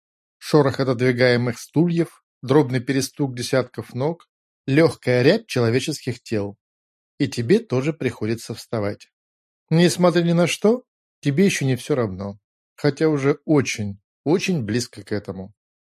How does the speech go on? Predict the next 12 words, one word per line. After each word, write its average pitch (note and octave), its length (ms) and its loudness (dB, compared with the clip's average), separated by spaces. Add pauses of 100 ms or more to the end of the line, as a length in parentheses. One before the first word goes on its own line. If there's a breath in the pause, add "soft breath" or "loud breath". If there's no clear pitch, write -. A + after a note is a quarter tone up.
(180)
Весь A#3 300 4
зал G#3 280 4
смотрит F3+ 480 2
на D#3+ 80 2
входящую F3+ 540 2
тройку F3 380 0
судей, B2 580 0
из - 160 -6
которых E3+ 380 -2
только D3+ 260 0
один C#3 180 2
мужчина. A#2 680 -2